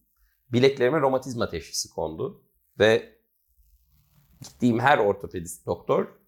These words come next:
"Sen bu işleri bırak." demeye getirdi. Çünkü stüdyodan çıkardım, elim böyle kalırdı. Ben de dedim ki hani tamam belki çizim şu anda vücuduma zarar veren bir şey ya da benim yaptığım biçimde çizim vücuduma zarar veren bir şey ama sanatı bırakmak istemiyorum.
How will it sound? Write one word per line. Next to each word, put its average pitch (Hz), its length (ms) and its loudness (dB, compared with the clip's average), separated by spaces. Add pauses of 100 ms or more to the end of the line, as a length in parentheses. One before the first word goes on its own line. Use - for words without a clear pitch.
"Sen - 320 -10
bu - 80 -4
işleri 131 400 0
bırak." - 340 -4
demeye 78 260 -20
getirdi. - 440 -12 (520)
Çünkü - 240 -8
stüdyodan 113 480 0
çıkardım, 127 440 -4
elim 123 200 -2
böyle 117 220 0
kalırdı. 101 540 -6 (1800)
Ben 143 260 6
de 143 100 4
dedim 165 240 -2
ki 170 440 0
hani 113 380 -4
tamam 127 340 4
belki 101 340 -4
çizim 104 560 -4
şu 98 180 2
anda 95 300 0
vücuduma 95 440 -4
zarar 95 360 0
veren 85 320 -6
bir - 40 -20
şey 92 180 -12
ya 85 140 -8
da 76 140 -10
benim 98 240 -4
yaptığım 104 640 -2
biçimde 78 420 -12
çizim 76 420 -10
vücuduma 80 400 -6
zarar 80 360 -2
veren 78 240 -14
bir - 40 -20
şey - 120 -4
ama 131 120 -2
sanatı 90 380 -6
bırakmak - 320 -14
istemiyorum. 120 640 -4